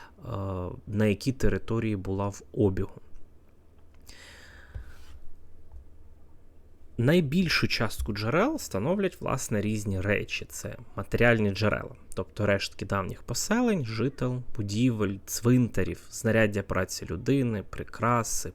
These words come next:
посуд і інші залишки матеріальної культури, тобто сліди життя і діяльності людини на землі.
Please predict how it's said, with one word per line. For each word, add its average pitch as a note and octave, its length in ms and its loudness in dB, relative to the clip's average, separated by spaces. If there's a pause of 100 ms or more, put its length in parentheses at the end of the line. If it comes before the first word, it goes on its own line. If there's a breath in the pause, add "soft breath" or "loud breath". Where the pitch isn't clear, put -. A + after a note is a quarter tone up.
посуд B2+ 600 0 (460 loud breath)
і G#2 100 2
інші A#2+ 260 4
залишки G#2+ 460 0
матеріальної G2 540 -2
культури, - 420 -4 (400 loud breath)
тобто F#3 200 0
сліди A#2 360 4
життя A2+ 540 0 (200)
і A2 80 -4
діяльності G#2 640 0
людини G2 340 -2
на G2+ 120 0
землі. G2+ 360 -4